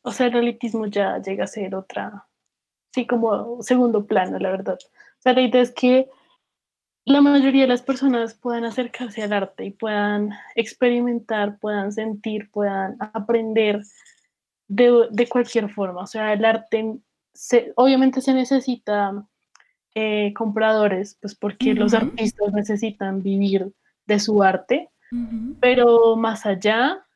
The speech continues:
Speaker 1: es también que la comunidad se vea apropiada y se vea integrada en el mundo del arte, que no se, no se vea algo tan lejano porque no lo es. Entonces, hay muchas iniciativas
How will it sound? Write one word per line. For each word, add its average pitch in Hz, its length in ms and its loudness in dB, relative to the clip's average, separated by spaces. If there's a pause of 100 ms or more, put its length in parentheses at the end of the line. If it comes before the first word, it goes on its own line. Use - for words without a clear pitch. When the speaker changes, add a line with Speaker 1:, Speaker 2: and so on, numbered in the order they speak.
(120)
Speaker 1:
es 214 440 -6
también 233 340 -4
que 233 100 -8
la 226 120 -6
comunidad 233 720 -2 (380)
se 226 200 -2
vea 220 240 0
apropiada 214 540 0
y 196 60 -2
se 214 200 -6
vea 196 340 0
integrada 208 680 0
en 190 80 -6
el 190 100 -4
mundo 202 280 -2
del 185 140 -2
arte, - 300 -10
que 226 100 -4
no 220 140 -2
se, 220 320 -4
no 226 220 0
se 220 160 2
vea 214 160 2
algo 208 400 -2
tan 220 240 -2
lejano 208 600 -2
porque 220 440 -2
no 202 180 0
lo 190 160 0
es. - 240 -10 (460)
Entonces, 202 640 -2
hay 220 160 0
muchas 247 300 2
iniciativas 226 1000 0